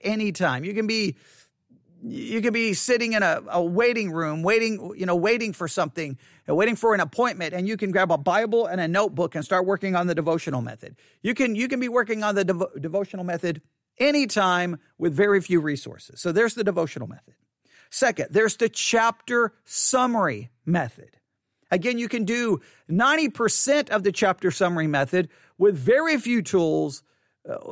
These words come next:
I, you can do a, pr-, probably about ninety percent of it, maybe eighty percent of it, even without any actual, uh, tools. But if you have just a few reference tools, you can do a hundred percent of the method. And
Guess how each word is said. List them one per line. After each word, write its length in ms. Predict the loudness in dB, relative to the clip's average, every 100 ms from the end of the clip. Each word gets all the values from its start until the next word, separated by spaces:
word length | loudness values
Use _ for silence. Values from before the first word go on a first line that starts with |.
| -6
I, 140 | -4 -2
you 160 | 0
can 120 | 2 4
do 140 | 4
a, 80 | 2
pr-, 120 | -2 -2
probably 280 | 2 2 4
about 220 | 2 2
ninety 280 | 2 0 -2
percent 420 | 0 0 2 0
of 80 | 0
it, 80 | -2
maybe 220 | -2 0
eighty 220 | -2 -2
percent 360 | -6 -6 -2 0
of 80 | -2
it, 80 |
even 220 | -2 0 2
without 320 | 2 2 2
any 200 | -4 -6
actual, 580 | -4 -4 -4 -4 -4 -2
uh, 140 | 0 0
tools. 460 | -2 -6 -6 -10 _ _ -4
But 100 | -2
if 80 |
you 80 | 2
have 80 | 0
just 220 | 0 -4
a 60 | -4
few 340 | -6 -6 -2
reference 400 | -2 0 -2 -4
tools, 300 | -4 -2 -2
you 80 | -4
can 80 | -4
do 120 | -4
a 60 | -2
hundred 320 | -4 -6 -8
percent 320 | -6 -2 -2
of 160 | 0 0
the 80 | 0
method. 440 | 0 0 -2 -6 _ _ _ _
And 320 | 0 2 0